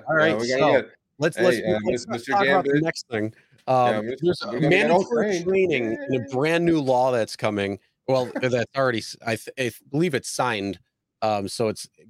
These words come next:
Speaker 2: Yeah,
Speaker 1: goes
Speaker 2: yeah.
Speaker 1: inact-, inactive, uh, very soon. But
Speaker 2: July one, twenty twenty-three. July one, twenty twenty-three. It's going in effect.
Speaker 1: Okay, so, but Chris, but, but, but Sergio, you're only talking about, about, uh,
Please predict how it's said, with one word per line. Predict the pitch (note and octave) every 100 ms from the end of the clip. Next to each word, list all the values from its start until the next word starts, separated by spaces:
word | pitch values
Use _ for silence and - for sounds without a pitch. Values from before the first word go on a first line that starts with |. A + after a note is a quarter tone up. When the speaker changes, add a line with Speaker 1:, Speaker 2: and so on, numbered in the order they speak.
| -
Speaker 2:
Yeah, | A#2+
Speaker 1:
goes | A2
Speaker 2:
yeah. | A#2+
Speaker 1:
inact-, | F3 A#2 A#2 - - -
inactive, | A2 G#2+ A2 - F#2+ F2+ - _ _ _
uh, | G2 F#2
very | G#2+ G2+
soon. | F2 - A#2+ G2+ F2
But |
Speaker 2:
July | G#2+ A2+ B2+ B2+
one, | A#2 C3 F3
twenty | E3+ B2 B2+
twenty-three. | A#2+ A#2+ A#2+ A2 A#2+ G#2 - _
July | G#2 A2 A2
one, | A2 A2+
twenty | A2 G2 G2
twenty-three. | - F#2+ F#2 - E2+
It's | D#2+
going | G2 G2
in | G2
effect. | F#2 - D#2+ _ _ _ _ _ _ _ A2+
Speaker 1:
Okay, | G#2+ F2+
so, | - C#3 C3 A#2+ A#2 - _ _ _ _ _ _ G3
but | F#3
Chris, | - C4 F#3 B2+ -
but, | E3+ D#3+ D#3
but, | E3 C#3+ _ F3
but | E3 D#3
Sergio, | A#3+ B3 D#3+ C#3+ B2+
you're | F3+
only | G#3 G#3
talking | A#3 G#3 G#3+
about, | F#3+ F3+ F#3 F#3
about, | E3+ F3+ F3 - _ _ _
uh, | D#3+ D3 C#3